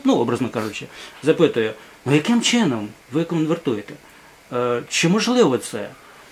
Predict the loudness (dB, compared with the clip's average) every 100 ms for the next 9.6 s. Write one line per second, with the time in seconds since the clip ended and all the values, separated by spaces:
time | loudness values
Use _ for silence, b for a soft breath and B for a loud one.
0 | -4 0 2 4 4 6 4 2 0 0
1 | 0 0 2 2 4 4 2 0 2 2
2 | 0 0 2 2 2 2 2 2 4 4
3 | 2 -2 -10 -14 -8 -2 0 2 2 4
4 | 2 2 -4 -2 -2 0 0 2 2 6
5 | 4 2 -2 -4 2 2 4 0 -2 B
6 | 0 2 2 2 -2 -4 -4 -4 -4 -4
7 | -4 -6 -8 -18 -8 2 4 4 2 0
8 | 0 2 4 4 4 2 0 -4 B B
9 | B -2 2 4 2 2